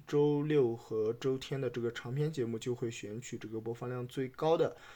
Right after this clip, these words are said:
话题，啊，来跟大家进行讲述。感谢大家的收听。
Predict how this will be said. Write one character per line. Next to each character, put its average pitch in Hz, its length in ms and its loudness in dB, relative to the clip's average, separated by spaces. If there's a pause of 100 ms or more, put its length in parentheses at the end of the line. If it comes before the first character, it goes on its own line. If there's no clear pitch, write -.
(140)
话 123 200 -2
题， - 240 -10 (520)
啊， 113 280 -2
来 107 160 -2
跟 120 200 -2
大 117 120 0
家 113 160 -2
进 120 160 -4
行 120 200 -4
讲 82 240 -4
述。 - 240 -4 (200)
感 120 160 -4
谢 135 180 0
大 139 140 6
家 139 120 4
的 131 120 2
收 143 200 0
听。 160 240 -2